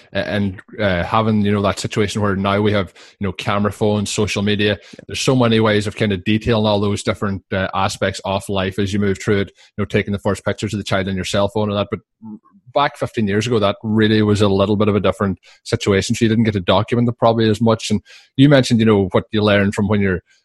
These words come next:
Speaker 1: uh, kind of twenty to your age now, and, like, I'm saying, I'm twenty-nine. It, like, when you look back, even when you're twenty-five, twenty-six, you really don't, really don't know all that much that's going on in the world. Uh, <laughs> it really takes time to, to really, like, every year, I think, I wonder, is there a stage in your life where you start to think,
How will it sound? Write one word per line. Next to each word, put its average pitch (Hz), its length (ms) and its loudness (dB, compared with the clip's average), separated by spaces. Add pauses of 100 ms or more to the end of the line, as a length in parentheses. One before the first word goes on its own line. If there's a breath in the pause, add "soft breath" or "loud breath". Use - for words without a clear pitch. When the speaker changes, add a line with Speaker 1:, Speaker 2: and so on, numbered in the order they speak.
(120)
Speaker 1:
uh, 76 120 -8
kind 98 120 0
of 92 80 -2
twenty 98 380 0
to 104 100 -4
your 98 200 2
age 95 240 -2
now, 98 220 2
and, 98 160 -2
like, 95 180 -2
I'm 95 160 0
saying, 95 140 -2
I'm 92 100 -2
twenty-nine. 98 480 0
It, 104 140 -4 (160)
like, - 180 -10
when 110 100 0
you 117 80 2
look 151 220 2
back, - 220 -4
even 131 180 2
when 123 100 4
you're 101 180 2 (180)
twenty-five, 101 800 0
twenty-six, 101 600 -2 (340 soft breath)
you 113 100 4
really 123 220 8
don't, 117 180 4
really 101 360 2 (460)
don't 95 180 2
know 98 140 2
all 95 160 4
that 95 100 2
much 98 200 0
that's - 120 -8
going 104 160 -2
on 95 140 0
in 95 80 -2
the 101 60 -2
world. 98 300 -2
Uh, 95 140 2
<laughs> - 140 2
it 135 80 0
really 117 260 2
takes 110 260 -2
time 104 280 2
to, 95 200 -2 (300 soft breath)
to 110 100 2
really, 107 340 4 (100)
like, 135 180 2
every 175 280 4
year, 117 200 6
I 123 100 2
think, 131 220 0
I 143 60 4
wonder, 185 260 4
is 156 100 2
there 143 100 4
a - 20 -2
stage 123 300 0
in 123 60 2
your 117 100 4
life 107 260 0
where 117 80 0
you 104 80 0
start 101 240 0
to 110 60 -6
think, 104 180 -4